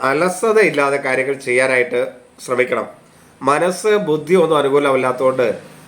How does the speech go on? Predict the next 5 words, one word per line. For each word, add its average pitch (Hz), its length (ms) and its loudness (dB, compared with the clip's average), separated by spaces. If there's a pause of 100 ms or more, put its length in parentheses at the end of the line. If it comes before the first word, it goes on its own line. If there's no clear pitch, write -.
(100)
ഒരാത്മവിശ്വാസക്കുറവ് 156 1300 0
ഏറ്റെടുക്കുന്ന 135 500 0
കാര്യങ്ങൾ 135 560 0 (560)
പൂർത്തീകരിക്കാൻ 147 640 0
കഴിയും. 139 420 -2